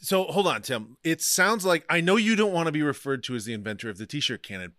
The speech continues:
but from what I just heard, it sounds like you were heavily responsible for the design of that initial T-shirt cannon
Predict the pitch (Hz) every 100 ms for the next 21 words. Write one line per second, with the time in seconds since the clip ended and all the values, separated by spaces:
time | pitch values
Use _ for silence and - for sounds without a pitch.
0 | - 151 165 123 - _ _ _ _ -
1 | 139 131 147 170 180 202 - 277 240 120
2 | 101 123 135 _ - _ 151 151 - 175
3 | 175 220 202 156 147 147 143 120 143 170
4 | 160 160 151 - 180 170 180 170 165 151
5 | - - 139 135 120 131 - 120 117 123
6 | 104 104 123 123 123 131 120 107 113 117
7 | - 117 117 139 - 135 - 127 127 120
8 | 117 110 110